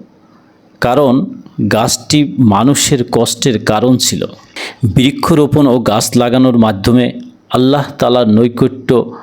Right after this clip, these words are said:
লাভ করা যায়। ইসলামের দৃষ্টিতে বৃক্ষরোপণ ইবাদত ও সদগায়ে জারিয়া হিসেবে গণ্য। বৃক্ষরোপণ করা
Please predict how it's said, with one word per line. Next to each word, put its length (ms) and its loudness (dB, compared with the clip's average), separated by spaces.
লাভ 260 0
করা 220 0
যায়। 280 -6
ইসলামের 500 0
দৃষ্টিতে 560 0
বৃক্ষরোপণ 800 0
ইবাদত 460 2
ও 60 0
সদগায়ে 560 0
জারিয়া 340 2
হিসেবে 400 0
গণ্য। 300 -2
বৃক্ষরোপণ 920 0
করা 280 2